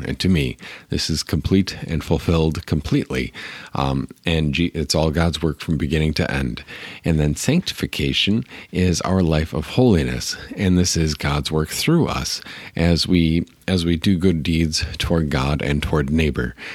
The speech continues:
It's, um, it's the work of the Holy Spirit and the work of Jesus Christ through us to carry out good works, to lead a sanctified,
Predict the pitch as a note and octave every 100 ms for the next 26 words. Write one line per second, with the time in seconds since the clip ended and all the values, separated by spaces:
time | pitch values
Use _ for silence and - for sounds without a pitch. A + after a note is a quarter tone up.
0 | - - F#2 D#2+ - - D#2 D2+ D2 C#2+
1 | D2 - - - - - - E2+ - E2
2 | F2+ F2 D#2+ E2 E2+ E2 - E2 D2+ D2+
3 | - - F2+ D#2+ F2 - D#2+ E2+ D2+ D#2+
4 | - D2+ D2 - - - - D3 A2 C#2
5 | C#2+ - - - - F2+ D2+ C#2+ - F2
6 | D#2+ D#2 D#2 - E2 C#2 C#2+ C#2+ - -
7 | - - - - D2+ D2+ D#2 - D#2+ D#2
8 | - F#2 E2+ - D#2 C#2 C#2